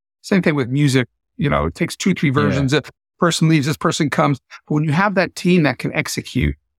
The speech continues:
Speaker 1: you, you stick with them, you know? And if you
Speaker 2: Yeah.
Speaker 1: look over the course, you know, I, I haven't really done an interview, like a job interview, even
Speaker 2: Mm-hmm.
Speaker 1: between companies. You know, somebody will always call me and say, "Hey, uh, you helped me out here," or,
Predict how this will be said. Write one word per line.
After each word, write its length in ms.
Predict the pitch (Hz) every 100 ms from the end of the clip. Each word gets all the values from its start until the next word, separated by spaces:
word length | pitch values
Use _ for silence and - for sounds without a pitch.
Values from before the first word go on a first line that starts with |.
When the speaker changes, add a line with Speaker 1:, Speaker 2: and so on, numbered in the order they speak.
| _
Speaker 1:
you, 180 | 147 131 170
you 120 | 135
stick 280 | - 170 -
with 160 | 147
them, 220 | 143 - - _ _ _ _ _ _
you 100 | 139
know? 140 | 139 147
And 260 | 143 147 -
if 100 | -
you 60 |
Speaker 2:
Yeah. 80 | 165
Speaker 1:
look 160 | 170 -
over 240 | 170 151
the 80 | 143 -
course, 400 | 170 160 - - _ _ _ _
you 80 | 185
know, 60 | 165
I, 240 | 151 165
I 20 | 135
haven't 300 | 151 151 -
really 360 | 147 139 135 - -
done 160 | 147
an 100 | 135
interview, 680 | 165 165 143 135 135 127 123 113 -
like 180 | 131
a 20 | 120
job 280 | 160 160
interview, 480 | 127 107 117 120 127 - _ _ _ _ -
even 200 | 151 98
Speaker 2:
Mm-hmm. 80 | 98
Speaker 1:
between 260 | 156 135
companies. 480 | - - 131 123 123
You 60 | 139
know, 40 |
somebody 260 | 131 175 156
will 120 | 135
always 300 | 139 135 120
call 300 | - 147 143
me 120 | 135
and 100 | 127
say, 120 | -
"Hey, 440 | 123 165 151 123 120 _ _ _ _ -
uh, 60 |
you 160 | 139 151
helped 220 | 170 196
me 80 | 170
out 200 | 165 151
here," 480 | 190 185 165 156 151
or, 340 | 135 135 131